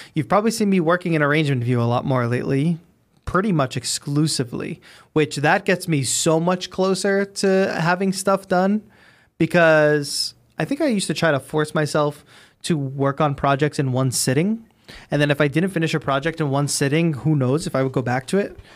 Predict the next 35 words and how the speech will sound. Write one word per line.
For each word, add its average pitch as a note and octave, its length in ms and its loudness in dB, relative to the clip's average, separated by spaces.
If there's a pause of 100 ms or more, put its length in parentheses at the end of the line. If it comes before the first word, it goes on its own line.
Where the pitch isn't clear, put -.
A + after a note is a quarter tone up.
(520)
But B2+ 560 0 (1000)
it's D#3+ 160 0
a - 20 2
lot A#3 220 6
easier F#3+ 240 2
to D#3+ 80 2
go E3 100 4
back D#3+ 200 2
to E3 60 -2
a D3 40 0
project D3+ 480 0
that C#3 180 2
already D#3+ 380 2
has D3 340 0
some C#3+ 240 -2
stuff E3 400 -2
laid D3 240 2
out D3 140 2
on C#3 220 -2
the C3 60 -2
timeline F#3 800 0 (920)
than D#3 240 2
it D3+ 100 2
is D3+ 220 0
to E3 100 0
go D#3 140 2
back D3+ 160 2
to D#3 100 -2
a C3+ 60 0
session D#3 320 0
view C#3 140 0
project C#3 520 -2
and C3+ 160 0
then, B2 220 -2
like, B2 260 -6